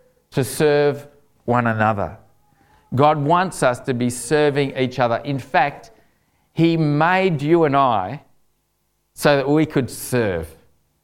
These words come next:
He put us here on earth not to be just consumers,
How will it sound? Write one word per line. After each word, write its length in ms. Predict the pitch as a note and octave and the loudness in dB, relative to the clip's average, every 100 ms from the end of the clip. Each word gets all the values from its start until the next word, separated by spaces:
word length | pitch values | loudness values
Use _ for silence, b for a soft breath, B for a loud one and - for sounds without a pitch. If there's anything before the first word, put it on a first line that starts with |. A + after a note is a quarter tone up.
| _ _ _ _ _ - | _ _ _ _ _ 0
He 480 | E3 D#3+ E3+ - - - | 2 4 2 -2 -10 -8
put 180 | - G#3+ | 2 2
us 140 | G#3+ - | 2 0
here 220 | F#3 D#3 | 2 2
on 200 | C#3+ C#3+ E3+ | 0 -2 -2
earth 520 | D#3 A#2 E3+ - _ _ _ _ _ _ _ - | 0 0 -2 -8 _ _ _ _ _ _ _ -2
not 320 | D#3 C3 - | 0 0 0
to 120 | F#3 | 0
be 220 | D#3 F3 | 2 0
just 280 | C#3+ E3 - | 0 -2 -4
consumers, 1200 | - C#3+ A#2+ - - F3 G3+ F#3 G2+ A2 - - | -4 -2 -2 -8 -6 0 0 0 -2 -4 -8 -18